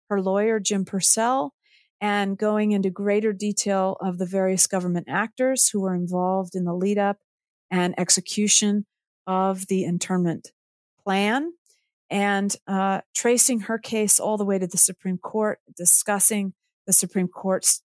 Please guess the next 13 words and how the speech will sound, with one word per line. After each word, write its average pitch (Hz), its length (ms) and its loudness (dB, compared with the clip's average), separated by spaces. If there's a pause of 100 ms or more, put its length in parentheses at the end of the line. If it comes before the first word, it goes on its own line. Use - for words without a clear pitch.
(100)
deciding 202 640 2
of 214 120 -4
her 208 140 -2
case, 196 520 0 (420)
and 196 120 2
then 202 220 0
looking 202 360 0
at 180 100 -2
the 185 80 0
effects 175 420 -2
of 185 120 -6
her 175 100 -6
case. 165 520 -2